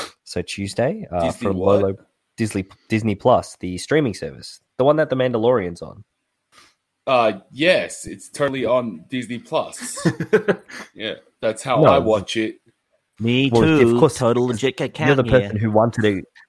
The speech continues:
Speaker 1: You're the person who wanted it quicker, so you deserve it quicker 'cause it's
Speaker 2: Yeah.
Speaker 1: your show. <laughs>
Speaker 2: I know. I love
Speaker 1: Um,
Speaker 2: it.
Speaker 1: basically, so Disney Plus is releasing all of the Disney's back catalog, plus lots of their acquisitions from Fox, and also,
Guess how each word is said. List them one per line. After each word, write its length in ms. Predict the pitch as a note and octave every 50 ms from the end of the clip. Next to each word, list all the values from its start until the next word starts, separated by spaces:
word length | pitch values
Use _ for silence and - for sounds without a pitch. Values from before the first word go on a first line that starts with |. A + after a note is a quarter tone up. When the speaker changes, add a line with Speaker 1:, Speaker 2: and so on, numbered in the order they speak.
| _ _ _ _ _ -
Speaker 1:
You're 60 | A#2+ B2
the 60 | B2
person 260 | - C#3 C3 - C3+
who 60 | A#2+ G#2+
wanted 240 | A2+ A2 A2 G2+
it 100 | G2 F#2
quicker, 320 | - - A#2+ A2+ - F#2 F2+
so 240 | - - - F#2 F2+
you 380 | F2 E2+ - - F#2+ G2 G#2+
deserve 360 | G#2+ G#2 F#2 F#2+ F#2+ G2 F2+
it 140 | F2+ - -
quicker 360 | - F#2+ D#2+ - - - - - _
'cause 280 | _ - G2+ F2 - - - - _ _ _ _ _
it's 160 | G#2 G2 -
Speaker 2:
Yeah. 60 | E2+ G#2+
Speaker 1:
your 120 | G#2+ G#2
show. 360 | - - - F#2 D#2+ D2 - F#2+ - - _ -
<laughs> 0 | - - - - - - - _ _ _ _ _ _ _ - - -
Speaker 2:
I 120 | F#2 F#2
know. 120 | F#2 F#2 E2+
I 140 | - G2 G2+
love 160 | G2 G2 F2
Speaker 1:
Um, 80 | F2+ F2+ F#2
Speaker 2:
it. 80 | F#2 F#2+ - _ _ _ - - _ _ _ _ _ _ _ _ _ _ _ - - _
Speaker 1:
basically, 580 | A#2 A2+ - - G#2 - G#2+ G#2 G2 F#2+ F#2 - - _ _
so 180 | - - A2 A2
Disney 300 | G#2 A#2+ A#2 A2+ A#2 G2+
Plus 340 | - - G#2 G2 G2 - -
is 240 | F#2+ F#2 - - -
releasing 640 | G2 F#2+ F#2+ F#2+ F#2+ - F#2 F2+ F2+ F2 E2+ - _
all 260 | - A#2+ A#2+ A#2 A2+
of 220 | G#2+ G2 G#2 G#2 -
the 80 | - F2+
Disney's 420 | - - G#2+ G2 G2 G#2 F#2+ F2+ -
back 280 | _ G2+ G2 G2+ -
catalog, 460 | - G#2+ G2 G#2+ G#2 A2 B2 - - -
plus 260 | - G#2 G2+ - -
lots 200 | G2 G2 - -
of 60 | A2
their 120 | G#2 F2+ -
acquisitions 640 | F#2+ G2+ - - G2+ G2 G#2 - - C#3+ C3+ -
from 160 | - G2+ F2+
Fox, 500 | - - - G#2 C3 E3+ - - - - - - - - - _ _ _ _ _
and 220 | F#2+ G#2 G2+ G2 D#2+
also, 480 | G2 A#2+ B2+ - - F#2 E2 D#2+ E2+